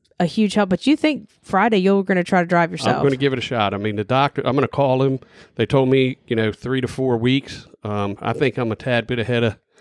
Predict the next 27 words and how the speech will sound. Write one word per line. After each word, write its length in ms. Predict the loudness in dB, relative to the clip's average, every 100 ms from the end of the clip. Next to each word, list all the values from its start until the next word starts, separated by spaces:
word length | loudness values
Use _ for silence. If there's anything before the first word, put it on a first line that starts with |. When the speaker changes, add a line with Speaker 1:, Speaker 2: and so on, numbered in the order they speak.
| _ _ _ _
Speaker 2:
schedule, 560 | -2 2 4 4 0 -2
especially 400 | -4 0 0 -2
from 120 | -2
what 160 | 0 2
I 40 |
was 220 | 2 0
last 360 | 0 0 0 0
time. 280 | -2 0 -2
So 320 | -2 0 0
I'm 120 | 0
gonna, 260 | 0 -2 -6 _ -20 -20 -20 _ _ _ 0
Michael's 280 | 0 0 0
picking 280 | 0 2
me 100 | 2
up 180 | 2 0 -6 -20 -20 -16
tomorrow, 280 | -8 -2 2
Speaker 1:
Tomorrow. 260 | 2 4 4
Speaker 2:
Monday, 400 | 4 4 2 2
when 180 | 0 0
you 80 |
guys 300 | 2 2 2
are 260 | 0 -2 -6 -18 _
gonna 140 | -2 0
get 220 | -2 0
this 180 | -2 -2
podcast. 680 | -2 0 0 0 0 2 2
Speaker 1:
Mm-hmm. 180 | 2